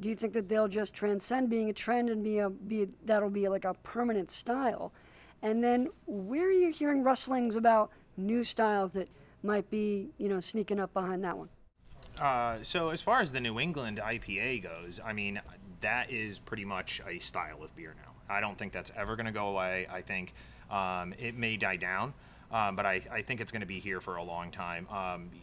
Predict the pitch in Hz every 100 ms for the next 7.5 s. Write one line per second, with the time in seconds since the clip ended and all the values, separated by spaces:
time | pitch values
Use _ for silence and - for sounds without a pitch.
0 | - 123 135 131 113 107 98 98 - 104
1 | 98 98 95 92 92 90 92 107 117 104
2 | 95 104 98 92 101 101 - 85 - 120
3 | - 92 98 92 92 92 107 117 95 90
4 | 92 98 92 104 104 101 120 110 101 92
5 | 92 - - - - 104 98 95 95 117
6 | 110 - - 120 110 110 107 101 - 101
7 | 90 - - 107 98